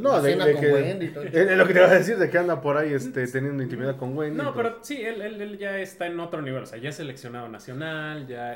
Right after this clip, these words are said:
Speaker 3: eh, juega en el equipo más mediático.
Speaker 1: Ya le pagan en dólares, no en pastes.
Speaker 3: Probablemente.
Speaker 2: Sí.
Speaker 3: No, ahorita no creo que le convenga mucho
Speaker 2: Le,
Speaker 3: en
Speaker 2: le,
Speaker 3: dólares
Speaker 2: le,
Speaker 3: porque está el superpeso.
Speaker 1: Ah,
Speaker 2: le
Speaker 1: sí,
Speaker 2: pagan
Speaker 1: sí,
Speaker 2: en
Speaker 1: sí.
Speaker 2: tortas de tamal.
Speaker 3: Ah, dale. En bolillos, pa'l susto.
Speaker 1: En, en
Speaker 3: Con
Speaker 1: bonos
Speaker 3: la,
Speaker 1: de Pemex.
Speaker 3: con la alar-, alerta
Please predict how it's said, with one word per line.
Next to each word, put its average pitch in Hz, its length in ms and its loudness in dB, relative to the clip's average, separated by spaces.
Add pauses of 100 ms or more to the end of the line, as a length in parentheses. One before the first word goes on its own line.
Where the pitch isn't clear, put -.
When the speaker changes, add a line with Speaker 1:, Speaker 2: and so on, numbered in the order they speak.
Speaker 3:
eh, 120 100 -14
juega 165 260 -4
en 151 100 -6
el 127 100 -6
equipo 131 340 -10
más 127 220 -10
mediático. 135 400 -8
Speaker 1:
Ya 143 60 4
le 135 80 2
pagan 131 200 0
en 113 120 -8
dólares, 135 360 -2
no 131 60 -4
en 120 100 -6
pastes. 135 440 -10
Speaker 3:
Probablemente. 113 640 -12
Speaker 2:
Sí. 120 400 -16
Speaker 3:
No, 170 140 -4
ahorita 185 280 -2
no 175 140 -8
creo 170 120 -10
que 139 60 -14
le 113 100 -12
convenga 127 300 -14
mucho 127 140 -14
Speaker 2:
Le, 135 60 -4
Speaker 3:
en 127 100 -6
Speaker 2:
le, 131 80 -4
Speaker 3:
dólares 131 320 -4
Speaker 2:
le, - 60 -16
Speaker 3:
porque 107 200 -14
está 104 180 -14
el 131 80 -8
superpeso. 127 480 -16
Speaker 1:
Ah, 120 160 -16
Speaker 2:
le 151 120 -6
Speaker 1:
sí, 165 40 -12
Speaker 2:
pagan 180 180 -2
Speaker 1:
sí, 156 80 -2
Speaker 2:
en 135 40 -4
Speaker 1:
sí. 131 60 -8
Speaker 2:
tortas 151 280 -4
de 127 60 -8
tamal. 113 240 -12 (800)
Speaker 3:
Ah, 120 80 -12
dale. 113 240 -12 (140)
En 135 100 -6
bolillos, 196 380 0
pa'l 165 200 0
susto. 180 480 -2
Speaker 1:
En, 165 160 4
en 175 140 4
Speaker 3:
Con - 20 0 (120)
Speaker 1:
bonos 196 120 10
Speaker 3:
la, 170 60 8
Speaker 1:
de 170 60 4
Pemex. 175 380 2
Speaker 3:
con 156 180 -4
la 156 60 4
alar-, 170 260 0
alerta 170 300 -4